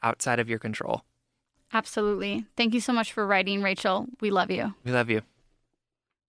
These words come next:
Speaker 2: All right, up next, we have a letter from Lily B, who is writing to us from a private location.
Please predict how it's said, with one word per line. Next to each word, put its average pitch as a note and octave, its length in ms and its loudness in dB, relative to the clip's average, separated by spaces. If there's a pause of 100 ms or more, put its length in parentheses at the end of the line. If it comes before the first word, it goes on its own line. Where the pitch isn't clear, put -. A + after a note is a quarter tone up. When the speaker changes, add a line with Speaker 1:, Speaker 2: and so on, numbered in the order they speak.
(480)
Speaker 2:
All A3 60 6
right, A3 140 6
up A3 120 4
next, A#3+ 220 0
we C4 80 6
have A#3 80 4
a A#3+ 60 6
letter A#3+ 260 6
from A#3 440 4
Lily C#4 360 6
B, C#4 580 6
who D#4+ 160 4
is B3+ 140 2
writing B3 260 6
to C#4+ 120 2
us D#4 100 4
from F#4 180 2
a F4+ 60 0
private - 400 2
location. F4+ 680 0